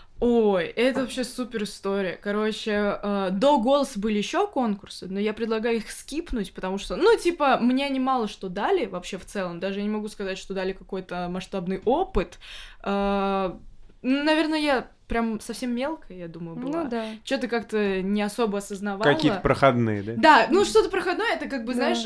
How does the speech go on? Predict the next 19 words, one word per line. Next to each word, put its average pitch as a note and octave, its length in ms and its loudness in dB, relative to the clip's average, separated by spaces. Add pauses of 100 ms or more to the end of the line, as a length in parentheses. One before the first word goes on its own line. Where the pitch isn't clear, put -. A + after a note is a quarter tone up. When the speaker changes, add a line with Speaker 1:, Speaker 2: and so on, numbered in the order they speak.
(160)
Speaker 1:
все C4+ 260 -4
вот A#3+ 200 -2
эти, A3+ 540 2
все G#3+ 180 -6
вот G#3+ 100 -2
эти A3 160 -6
конкурсы A3 460 -4
до G#3 240 4
«Голоса», C4+ 500 2
они G3+ 160 0
готовили G3+ 520 2
меня E3+ 420 -10 (100)
к - 120 -18
«Голосу», F3+ 440 -4
потому F#3 260 -10
что F#3+ 180 -12
вот, G3 420 -4 (160)
первый G#3+ 400 -4
сезон G#3 680 -6